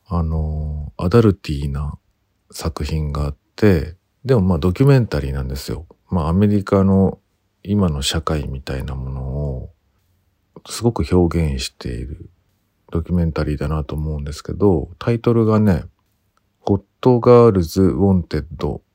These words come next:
オンライン・ラブっていう作品で、Netflixのね、まあ、オリジナルのシリーズ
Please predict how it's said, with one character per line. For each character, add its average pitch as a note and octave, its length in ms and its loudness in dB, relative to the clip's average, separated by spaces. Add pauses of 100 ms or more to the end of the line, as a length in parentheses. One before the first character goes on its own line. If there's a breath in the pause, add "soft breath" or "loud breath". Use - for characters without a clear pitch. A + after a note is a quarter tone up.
(120)
オ G2 180 0
ン G#2 200 4
ラ G2 140 6
イ F#2+ 120 6
ン・ F#2 160 4
ラ F2 140 2
ブ C#2 160 -6
っ G#1+ 40 -12 (220)
て - 120 -12
い - 120 -8
う - 80 -12 (880)
作 C#2+ 300 -8
品 C2+ 260 -8
で、 D#2 340 -2 (540)
Netflix D3 800 0
の C2+ 140 -4
ね、 C#2 200 -6
ま D#2 160 -4
あ、 - 40 -8
オ F2 120 -2
リ F#2 60 0
ジ G2+ 140 0
ナ G2 120 4
ル F#2 180 2
の F2+ 120 0
シ F2+ 180 -4
リ F2+ 180 0
ー - 20 -
ズ B1+ 400 -10